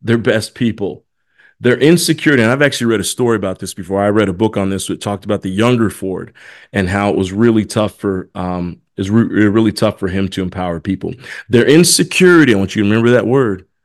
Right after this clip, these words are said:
their insecurity made it impossible for them to give power to other people. Ultimately,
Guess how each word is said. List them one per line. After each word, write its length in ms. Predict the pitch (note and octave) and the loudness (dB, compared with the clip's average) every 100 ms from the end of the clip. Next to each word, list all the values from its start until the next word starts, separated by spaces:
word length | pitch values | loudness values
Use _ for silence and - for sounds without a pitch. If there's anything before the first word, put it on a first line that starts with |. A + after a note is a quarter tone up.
| _ _ | _ _
their 140 | G2 G2 | -6 -2
insecurity 840 | B2 B2 C#3 - D3 B2+ G2+ F#2+ _ _ _ | -2 -2 -6 -4 -2 -2 -4 -8 _ _ _
made 180 | A2+ A2+ | -4 -4
it 140 | A2 | -2
impossible 600 | A#2 B2 B2 B2+ B2 B2 | -4 -4 -4 -6 -6 -8
for 140 | A2 A2+ | -6 -6
them 200 | A2 A2 | -4 -4
to 120 | A2 | -8
give 320 | G2+ G#2+ F2 | -6 -6 -6
power 360 | - A2 A#2 A2+ | -12 -6 -4 -4
to 180 | A#2 G2+ | -6 -8
other 180 | G2+ | -8
people. 400 | F#2+ A#2+ A2 G2+ - | -4 -4 -4 -6 -2
Ultimately, 800 | C3 D3+ E3+ C3 G2+ G2 F#2 | 0 0 -2 -4 -4 -6 -8